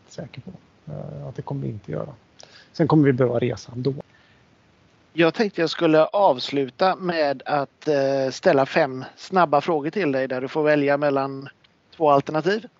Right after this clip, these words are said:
Speaker 2: Eh, i vissa fall så är det enkla frågor, i vissa fall så är det mer av karaktären pest eller kolera. Eh, <laughs> vi får se hur du klarar dig igenom det här. Men vi börjar enkelt. Eh, svart eller med mjölk?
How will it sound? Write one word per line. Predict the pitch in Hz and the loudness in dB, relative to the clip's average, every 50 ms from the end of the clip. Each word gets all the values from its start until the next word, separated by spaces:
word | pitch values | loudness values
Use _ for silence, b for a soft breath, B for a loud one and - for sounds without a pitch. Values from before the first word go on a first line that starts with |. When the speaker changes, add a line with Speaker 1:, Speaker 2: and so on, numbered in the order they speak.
| _ _ _ _ b b b b b b b b b b | _ _ _ _ b b b b b b b b b b
Speaker 2:
Eh, | 156 151 151 151 151 147 151 147 147 147 143 - _ _ _ _ _ _ _ _ _ _ _ _ _ _ _ _ _ | -4 -2 0 0 2 2 0 0 0 -2 -4 -8 _ _ _ _ _ _ _ _ _ _ _ _ _ _ _ _ _
i | - 175 | -10 -4
vissa | 175 185 175 - 190 | -4 -2 0 0 0
fall | 165 - 190 180 170 156 | 2 4 4 2 2 0
så | - 175 | 0 2
är | 175 | 4
det | 175 180 | 4 4
enkla | 180 180 160 - 151 147 | 4 4 0 -2 -2 -2
frågor, | - 190 175 170 160 160 160 160 165 | -2 -2 -2 -2 -2 -2 -2 -2 -2
i | 170 - 170 165 | -2 -2 0 0
vissa | 185 165 170 - 143 160 | 0 0 0 -2 -2 0
fall | 143 165 156 147 143 | 2 2 2 2 2
så | - - 151 | -2 -6 -6
är | 151 | -4
det | 147 147 | -4 -4
mer | 151 156 156 151 151 | -4 -2 0 0 2
av | 147 143 | 0 -2
karaktären | 135 - 156 143 143 135 - 160 147 139 131 131 127 135 | -2 -4 -4 -4 -4 -2 -2 -2 0 0 -2 -4 -8 -10
pest | 127 - 135 127 - - - | _ -8 -8 -8 -8 -8 -8
eller | 131 131 | -8 -8
kolera. | - - 147 139 131 131 131 143 175 - _ b b b b b b b b b b - | -8 -8 -8 -6 -4 -4 -4 -4 -4 -8 _ b b b b b b b b b b 2
Eh, | 156 151 151 151 156 151 - - | 4 6 6 6 4 4 0 0
<laughs> | - - - | -4 -2 0
vi | - 202 | 0 -2
får | 165 - 170 160 | 0 -2 -4 -2
se | - 175 151 135 135 - B B B B B _ | -2 -2 -2 -2 -4 -6 B B B B B _
hur | 151 165 151 | -4 -4 -4
du | 147 151 156 165 - | -2 -4 -6 -6 -8
klarar | - - 170 156 147 143 | -6 -2 0 2 2 2
dig | 143 143 143 | 2 0 0
igenom | 143 139 127 127 131 | 0 -2 -2 -4 -4
det | 143 | -2
här. | 143 123 113 - _ b b b b b b b b b _ _ _ _ _ | -2 -2 -2 -6 _ b b b b b b b b b _ _ _ _ _
Men | 165 175 | -2 0
vi | 185 185 | 0 2
börjar | 175 196 185 175 165 160 | 2 2 4 4 2 2
enkelt. | 139 120 110 - 110 85 - - - _ _ _ _ _ _ _ | 0 -2 -8 -12 -12 -12 -12 -18 -20 _ _ _ _ _ _ _
Eh, | 139 135 139 139 135 135 139 147 143 _ _ _ _ _ _ _ B B B B B B B B _ _ _ _ _ _ | -8 -6 -6 -4 -6 -6 -8 -12 -18 _ _ _ _ _ _ _ B B B B B B B B _ _ _ _ _ _
svart | - - - 190 185 185 - - - | -10 -2 0 0 0 0 -4 -6 -2
eller | 180 156 156 | -2 0 0
med | 147 147 147 | -2 -4 -6
mjölk? | 143 139 151 151 - - _ - - | -6 -8 -10 -10 -12 -16 _ -20 -20